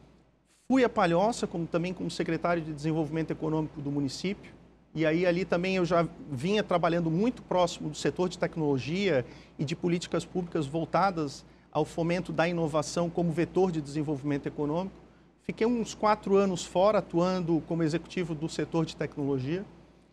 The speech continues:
E voltei, por último, em São José, eh, também como secretário de Desenvolvimento Econômico e Inovação. Então,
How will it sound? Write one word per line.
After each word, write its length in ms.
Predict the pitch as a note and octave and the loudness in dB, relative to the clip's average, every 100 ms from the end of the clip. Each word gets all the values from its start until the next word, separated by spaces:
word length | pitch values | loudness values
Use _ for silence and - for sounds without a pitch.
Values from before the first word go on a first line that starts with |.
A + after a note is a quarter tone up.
| _ F#3 | _ -2
E 80 | |
voltei, 320 | F#3 A3 A#3 A#3 | 4 4 4 0
por 180 | A#3+ | 2
último, 320 | A3 A3+ A#3 A3+ | 2 0 0 0
em 60 | |
São 260 | - G#3+ G#3+ | 0 0 0
José, 460 | G#3+ F3 F#3+ G3+ - - - - | 0 0 2 0 -4 -20 -16 0
eh, 460 | E3+ E3+ E3+ E3 E3 | 2 4 4 2 2
também 380 | F#3+ E3 F#3 G3+ | 0 2 0 2
como 200 | G3 E3+ | 0 -2
secretário 520 | - F3 E3 F3 E3+ | -4 -2 0 0 0
de 120 | E3 | -2
Desenvolvimento 600 | D3 E3 E3 D3 E3 D#3+ | -2 0 0 0 -2 -4
Econômico 640 | E3 E3 E3 F3 E3+ G3+ - - E3+ | -4 -2 0 0 0 -4 -6 -4 2
e 100 | F#3 | 2
Inovação. 520 | F#3+ F3+ F#3 D#3+ C3 | 2 0 0 0 -2
Então, 260 | C3+ G3 | 0 -2